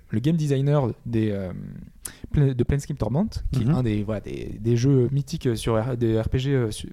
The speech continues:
Speaker 1: occidental, euh, sur P C. Et, euh, ils lui ont dit, euh, vu que ça faisait longtemps qu'ils cherchaient un moyen de, de financer, euh, une, une possible suite, euh, bah que voilà, euh, eux, ils étaient prêts à l'aider à développer le jeu, euh,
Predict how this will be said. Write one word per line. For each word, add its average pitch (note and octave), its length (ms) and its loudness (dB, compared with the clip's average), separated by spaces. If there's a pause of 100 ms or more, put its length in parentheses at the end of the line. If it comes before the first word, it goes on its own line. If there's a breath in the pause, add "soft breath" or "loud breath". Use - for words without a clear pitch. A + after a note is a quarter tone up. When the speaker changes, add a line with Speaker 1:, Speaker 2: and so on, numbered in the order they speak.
Speaker 1:
occidental, C#3 520 2
euh, G#2 80 0
sur - 160 -4
P B2+ 100 0
C. F3+ 200 -4 (600 loud breath)
Et, F#3+ 180 4
euh, D#3 300 6 (100)
ils D#3 120 0
lui D#3+ 100 4
ont D#3 100 2
dit, F#3 220 4
euh, D#3+ 100 4
vu C3+ 100 0
que F3 120 0
ça C#3+ 120 0
faisait C3 120 0
longtemps F#3+ 240 2
qu'ils - 160 -8
cherchaient F3 320 -2
un C3+ 120 0
moyen C#3 320 2
de, A2 360 0 (100)
de A#2 80 0
financer, D#3 600 0
euh, A#2 100 2 (320)
une, B2 100 -4 (180)
une C3+ 120 -2
possible D3 320 0
suite, - 320 -4 (420 loud breath)
euh, G#2+ 240 0 (300)
bah C3 100 2
que C#3 80 0
voilà, C3+ 280 2
euh, G2 220 -6 (120)
eux, G3+ 160 6
ils E3+ 80 0
étaient - 120 -2
prêts F#3 300 -2
à B2 140 -2
l'aider D3 320 2
à B2 100 0
développer C3+ 320 0
le A#2+ 80 -6
jeu, E3+ 220 -2 (200)
euh, G#2 120 -4